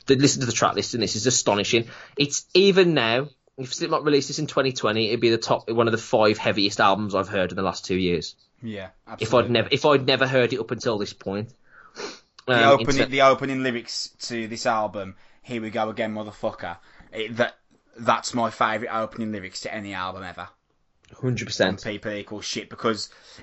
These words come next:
Speaker 2: it's just, it's, it's so sick because of how absolutely brutal their first album was, and how dark it was, and how unsettling it was, like you said.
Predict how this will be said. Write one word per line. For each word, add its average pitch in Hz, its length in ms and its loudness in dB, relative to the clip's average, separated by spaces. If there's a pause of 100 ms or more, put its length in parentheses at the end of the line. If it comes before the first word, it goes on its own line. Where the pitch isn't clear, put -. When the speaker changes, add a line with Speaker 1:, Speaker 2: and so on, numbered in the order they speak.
Speaker 2:
it's 135 220 -8
just, 151 280 -2 (1040)
it's, - 420 -8 (400)
it's 151 180 -4
so 180 280 4
sick 170 300 -6
because 127 260 -8
of 127 80 -4
how 131 300 -2 (440)
absolutely 135 840 -4 (120)
brutal 135 800 -2 (300)
their - 100 0
first 123 400 0
album 120 440 0
was, 98 440 -6 (920)
and 123 120 -2
how 127 180 2
dark 131 520 4
it - 120 -16
was, 98 440 -10 (920)
and 117 200 -4
how 113 280 -6
unsettling 120 560 -4
it 107 80 -14
was, 104 200 -14
like 110 200 -8
you 120 60 -12
said. 98 420 -6